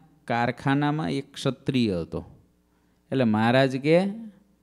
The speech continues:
કે "ભાઈ, ખૈયો અમારો આશ્રિત થયો, ઓલા બધાએ કંઠીઓ બાંધી, પણ આ એકને કીધું, તું?"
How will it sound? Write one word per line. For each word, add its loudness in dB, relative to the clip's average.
કે 0
"ભાઈ, 2
ખૈયો 2
અમારો 2
આશ્રિત -2
થયો, 4
ઓલા 4
બધાએ 0
કંઠીઓ 0
બાંધી, 0
પણ -2
આ -2
એકને -2
કીધું, -2
તું?" 6